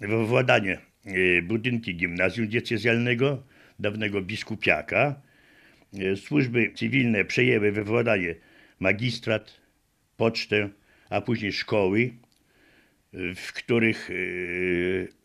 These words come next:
zatrudniono miejscowych niedouczonych, podkreślam, niedouczonych Żydów, prawda, i Rosja. Została zgor-, zorganizowana milicja, w skład której weszło wielu obywateli Drohiczyna.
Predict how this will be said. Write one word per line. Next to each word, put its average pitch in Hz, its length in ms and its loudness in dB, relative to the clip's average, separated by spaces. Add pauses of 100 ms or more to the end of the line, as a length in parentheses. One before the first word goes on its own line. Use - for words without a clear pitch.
zatrudniono 117 640 -2
miejscowych 110 680 -2
niedouczonych, 113 1000 -2 (400)
podkreślam, 107 600 -4
niedouczonych 101 680 -6
Żydów, 82 580 -6 (260)
prawda, 127 300 0
i 107 100 4
Rosja. 110 580 0 (420)
Została 127 380 4
zgor-, 110 320 -2
zorganizowana 117 560 0
milicja, 107 640 0 (840)
w - 60 -20
skład - 280 4
której 113 220 2
weszło 107 400 2
wielu 98 300 2 (160)
obywateli 190 500 -6
Drohiczyna. 123 540 -8